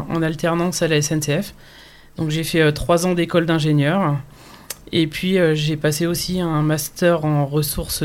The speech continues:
humaines. Et puis aujourd'hui, voilà, je, je suis, euh, cadre à la S N C F, euh, et, euh, co-responsable du club olympique roisien.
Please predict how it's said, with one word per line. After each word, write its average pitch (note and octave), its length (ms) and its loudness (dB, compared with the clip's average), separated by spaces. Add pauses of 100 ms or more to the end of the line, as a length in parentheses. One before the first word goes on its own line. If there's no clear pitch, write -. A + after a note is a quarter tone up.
humaines. C3+ 540 2 (680)
Et D3 120 0
puis D#3+ 180 -6
aujourd'hui, D3 440 -2
voilà, C#3+ 260 0
je, D3+ 160 0 (380)
je C#3+ 120 -4
suis, D#3 340 -2
euh, C#3+ 120 0
cadre D#3 300 0
à D#3 40 2
la D3+ 80 4
S D3+ 160 0
N D3 120 2
C D3 300 0
F, D#3+ 140 -8
euh, C#3+ 240 -2 (640)
et, E3+ 200 2
euh, D3 260 4 (360)
co-responsable E3 760 0
du D#3+ 140 -4
club D#3+ 220 2
olympique D3+ 400 2
roisien. C#3+ 400 0